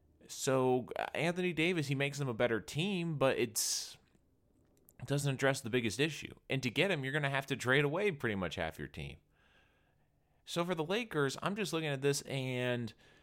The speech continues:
it just feels like they just need a redo. Like, the whole front office,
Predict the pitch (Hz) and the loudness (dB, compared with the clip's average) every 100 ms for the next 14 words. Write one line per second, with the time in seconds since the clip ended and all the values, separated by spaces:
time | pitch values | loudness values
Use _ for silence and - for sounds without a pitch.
0 | _ _ _ _ _ _ _ _ _ - | _ _ _ _ _ _ _ _ _ -2
1 | 190 190 330 - 180 170 165 135 120 147 | 0 2 0 0 0 4 4 2 0 0
2 | 151 160 123 95 104 113 87 78 71 67 | 0 2 2 2 0 -2 0 -2 -2 -8
3 | 107 - 76 127 117 123 120 170 190 - | -16 -14 -4 -2 2 2 4 2 2 0
4 | 147 135 131 131 - 120 123 120 113 | 0 4 4 4 2 0 2 2 -2